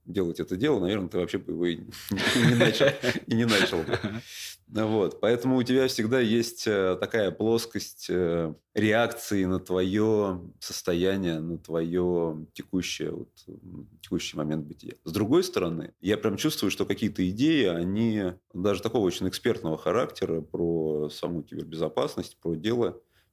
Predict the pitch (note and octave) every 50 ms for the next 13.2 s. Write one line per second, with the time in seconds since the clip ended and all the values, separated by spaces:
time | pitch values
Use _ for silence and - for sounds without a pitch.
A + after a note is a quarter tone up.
0 | _ _ - D#2+ F2+ G2+ A#2 A#2+ A2+ G#2 G#2+ G#2 G#2 G#2+ G#2 - - - E2+ E2
1 | E2 E2 E2 F2+ F2 - - - F#2 F2 D2+ - - - - - - - _ -
2 | F#2+ - - - G#2 G#2 G#2 G#2+ G2+ F#2+ F2 E2+ E2 - - - G2+ F2 - -
3 | E2+ E2 D#2+ D#2+ - F2+ E2+ - E2 D#2+ D#2 D#2+ D#2+ - E2+ E2 - - E2 D#2+
4 | - - - - - - - D#2+ D#2 C#2+ D#2 D#2 - - F2 E2+ D#2+ D2 D2+ D#2+
5 | D2+ - D#2+ D#2+ - - - - D#2 C#2+ - D2+ D2+ D2+ D#2 E2+ A2+ C#3+ E3+ -
6 | - - F2 F#2 - - G#2 A#2+ C#3+ E3 C3+ - - - G2+ G2 F#2 F2+ E2 F2+
7 | G2+ A#2+ B2+ A#2 F#2+ F2+ F2 E2 D#2+ - - G2+ - - - - - B2 B2 -
8 | F2+ E2 - F2 - F2 E2+ D#2 - - - E2 D#2+ - - - - - - -
9 | - _ _ G#2 A#2 A#2+ A#2 - F#3+ F3+ - - G#2+ F#2+ F2+ F2 E2 D#2+ - -
10 | - - D#2+ D#2+ D#2+ D#2 D#2 D2+ D#2 D2+ D2 C#2+ D2 D2 _ _ - - E2 E2
11 | E2 - - - _ _ _ _ _ _ _ _ _ _ - E2+ - - - F2+
12 | E2 - F2+ F2 - D#2+ D#2 - - - G2+ F#2 F2+ E2+ F2+ E2+ F#2+ G#2 G#2+ G2
13 | F2 E2 D2+ -